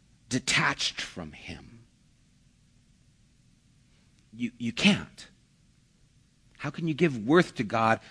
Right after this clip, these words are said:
by not considering him at all, except for an hour a week? You're, you're playing games. And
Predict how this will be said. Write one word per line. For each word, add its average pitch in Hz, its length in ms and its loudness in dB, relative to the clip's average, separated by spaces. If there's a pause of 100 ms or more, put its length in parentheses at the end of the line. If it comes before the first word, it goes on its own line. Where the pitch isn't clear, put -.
(160)
by 117 120 2
not 127 320 0
considering 120 560 0
him 107 360 0 (840)
at 107 140 0
all, 92 400 4 (600)
except - 460 -2
for 90 300 -6 (580)
an 87 120 -8
hour 90 320 0
a 80 60 -4
week? 85 260 -4 (2500)
You're, 131 200 -4
you're 117 160 -4
playing 139 320 -4
games. - 680 -4 (1900)
And 139 300 -2